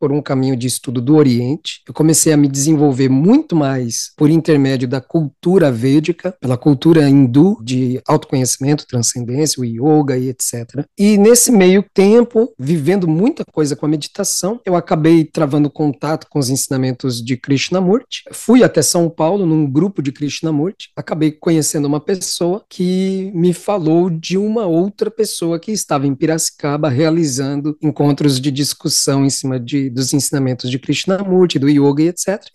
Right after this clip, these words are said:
E assim, essa pessoa foi o cupido que me uniu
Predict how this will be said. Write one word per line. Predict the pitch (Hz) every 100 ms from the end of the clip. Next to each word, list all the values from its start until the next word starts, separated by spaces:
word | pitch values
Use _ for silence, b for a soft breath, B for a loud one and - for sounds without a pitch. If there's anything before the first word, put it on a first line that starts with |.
| 381
E | 359
assim, | 302 - - 220 269 -
essa | 196 254
pessoa | - 247 - - 165 175
foi | - 190 190 233 -
o | 208
cupido | - - - 175 175 220
que | - 226
me | 226 214 233
uniu | 247 247 196 196 254 294